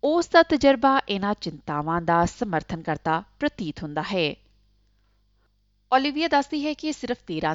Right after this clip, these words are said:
ਸਾਲ ਦੀ ਉਮਰ ਵਿੱਚ ਟਰਾਂਸ ਦੇ ਰੂਪ ਵਿੱਚ ਬਾਹਰ ਆਉਣ ਤੇ ਉਸ ਨਾਲ ਪਹਿਲਾਂ ਹੀ ਸਿੱਧਾ ਵਿਤਕਰਾ ਕੀਤਾ ਗਿਆ ਹੈ। ਸ਼੍ਰੀਮਤੀ ਸਟੂਅਰਟ ਨੂੰ ਸਕੂਲ ਬਦਲਣ ਲਈ ਮਜਬੂਰ ਹੋਣਾ ਪਿਆ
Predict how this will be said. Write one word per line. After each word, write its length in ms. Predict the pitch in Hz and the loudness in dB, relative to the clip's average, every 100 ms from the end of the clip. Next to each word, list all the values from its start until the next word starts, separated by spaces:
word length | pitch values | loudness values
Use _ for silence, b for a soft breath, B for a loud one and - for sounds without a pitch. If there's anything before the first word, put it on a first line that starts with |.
| - | -4
ਸਾਲ 180 | 165 160 | -6 -6
ਦੀ 140 | 175 - | -8 -12
ਉਮਰ 260 | 151 156 156 | -10 -8 -6
ਵਿੱਚ 220 | 170 - | -8 -8
ਟਰਾਂਸ 580 | 196 - 180 160 175 175 | -14 -8 -4 -2 -4 -6
ਦੇ 160 | 175 160 143 | -6 -4 -4
ਰੂਪ 300 | 175 _ 160 | -10 _ -12
ਵਿੱਚ 260 | 151 - _ 160 | -12 -14 _ -6
ਬਾਹਰ 360 | 220 220 294 285 | -6 -4 -6 -6
ਆਉਣ 200 | 170 185 196 | -8 -10 -10
ਤੇ 180 | 147 135 b b b b | -12 -12 b b b b
ਉਸ 300 | 247 294 294 | -6 -6 -6
ਨਾਲ 220 | 294 285 285 - | -6 -6 -6 -6
ਪਹਿਲਾਂ 340 | 185 226 262 247 | -6 -4 -8 -6
ਹੀ 180 | 262 262 - | -6 -8 -8
ਸਿੱਧਾ 340 | 269 220 214 160 | -12 -8 -6 -4
ਵਿਤਕਰਾ 520 | 156 - - 143 - _ | -6 -10 -4 -4 -4 _
ਕੀਤਾ 320 | - 240 175 147 | -14 -8 -6 -4
ਗਿਆ 140 | 160 147 185 | -4 -4 -4
ਹੈ। 140 | 175 139 _ _ _ _ _ _ _ _ _ _ - | -6 -6 _ _ _ _ _ _ _ _ _ _ -6
ਸ਼੍ਰੀਮਤੀ 360 | 294 320 311 | -4 -4 -6
ਸਟੂਅਰਟ 420 | 302 269 285 302 277 | -10 -8 -6 -6 -6
ਨੂੰ 220 | 285 285 | -6 -6
ਸਕੂਲ 400 | - 190 196 196 151 | -10 -8 -6 -6 -6
ਬਦਲਣ 420 | 147 165 175 180 | -6 -6 -8 -6
ਲਈ 220 | 180 185 175 165 | -6 -6 -8 -8
ਮਜਬੂਰ 360 | 147 151 147 160 | -10 -12 -12 -10
ਹੋਣਾ 160 | 147 143 | -10 -6
ਪਿਆ 280 | 156 131 | -2 -4